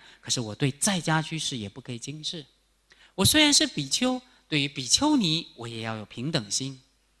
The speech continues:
因为搞不好哪一个是龙女成佛来转世的啊，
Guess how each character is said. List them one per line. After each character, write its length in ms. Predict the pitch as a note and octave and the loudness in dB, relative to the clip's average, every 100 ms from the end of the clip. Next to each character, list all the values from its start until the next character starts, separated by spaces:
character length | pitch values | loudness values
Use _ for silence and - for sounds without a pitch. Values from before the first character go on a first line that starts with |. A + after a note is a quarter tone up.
| _ | _
因 80 | - | -12
为 40 | B2 | -8
搞 140 | A2+ | -6
不 120 | A#2+ | -2
好 80 | C3+ | -2
哪 120 | A2+ | -2
一 60 | A2 | -4
个 80 | C3 | 0
是 80 | |
龙 300 | A#2 A#2 C#3 | 2 2 2
女 120 | D#3+ A#2 | 2 0
成 220 | A#2 B2 | -4 -4
佛 160 | A#2+ | -4
来 100 | G#2+ | -4
转 220 | G#2+ F#2+ F2+ | -4 -6 -4
世 220 | - G#2 | -4 -4
的 80 | F2+ | -8
啊， 240 | - - | -14 -20